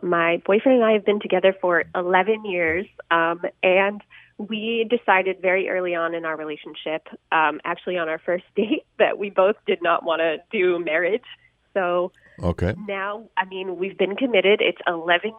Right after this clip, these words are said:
Speaker 1: years later, um, and
Speaker 2: Mm-hmm.
Speaker 1: I <laughs> have changed my view on the topic. Um, and, you know, I've brought it up to him, and he has not changed his mind at all. So I don't know if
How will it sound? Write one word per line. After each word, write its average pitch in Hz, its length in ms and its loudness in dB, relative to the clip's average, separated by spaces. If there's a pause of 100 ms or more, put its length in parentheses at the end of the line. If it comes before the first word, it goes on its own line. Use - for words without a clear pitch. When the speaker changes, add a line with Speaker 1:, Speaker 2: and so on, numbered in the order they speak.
Speaker 1:
years 214 220 -4
later, 196 480 -2
um, 170 380 -4 (720)
and 185 400 4 (720)
Speaker 2:
Mm-hmm. 80 120 -10
Speaker 1:
I 262 520 -4 (540)
<laughs> - 480 -10 (100)
have 190 140 4 (480)
changed 220 500 -2
my 185 280 0
view 214 340 -4
on 320 140 -2
the - 80 -4
topic. 359 520 0 (380)
Um, 180 540 0 (160)
and, 175 340 -2
you 196 80 -8
know, 185 100 2
I've 180 220 2
brought 196 160 0
it 185 80 -2
up 175 120 -4
to 196 100 -4
him, 180 240 -2
and 170 120 -6
he 214 140 -4
has 196 160 2
not 156 240 -2
changed 175 300 -8
his 208 160 -12
mind 156 240 -8
at 156 80 -6
all. 143 340 -2
So 165 420 -2 (640)
I 214 500 2 (520)
don't 214 240 2
know 202 160 2
if 196 100 0